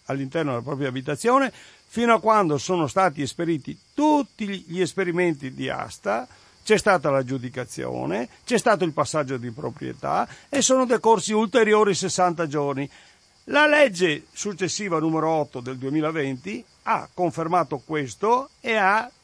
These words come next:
dichiarato che anche le procedure antecedenti l'entrata in vigore della legge Bramini dovessero rientrare in questa procedura. Ma quello che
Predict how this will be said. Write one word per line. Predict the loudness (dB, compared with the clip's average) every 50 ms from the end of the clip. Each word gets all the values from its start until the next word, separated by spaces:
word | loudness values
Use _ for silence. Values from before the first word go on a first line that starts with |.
| _ _ _ _ _ _ _ _
dichiarato | -10 -6 -4 -2 0 2 4 4 4 2 0 -2 -2
che | 0 2
anche | 2 2 2 2 0 0
le | 0 0
procedure | 0 -2 -4 -4 -4 -2 0 2 2 2
antecedenti | 2 2 0 0 0 0 -2 -2 -2 -2 0 2 2 0 0 -2 -4
l'entrata | -6 -4 -2 -2 -2 -2 -4
in | -6
vigore | -4 -4 -2 -2 -2 -2
della | -2 -4 -4 -4 -2
legge | -4 -4 -2 -4
Bramini | -2 -2 -2 0 0 2 2 0 -2 -4 -6 -12 -20 -20 _ _ _ _ _ _ _ _
dovessero | 2 2 4 4 4 2 0 0 -2 0 0 0 0 -2 -4 -4
rientrare | -2 0 0 0 0 0 2 2 4 4 4 2
in | 0 -2
questa | -4 -4 -4 -4 -4 -4
procedura. | -6 -4 -6 -6 -6 -6 -6 -6 -4 -4 -4 -6 -6 -8 -14 -20 -20 -14 -4
Ma | 0 0 0
quello | 2 2 2 4 6 6 6 6 6
che | 4 2 4 4 6 4 2 0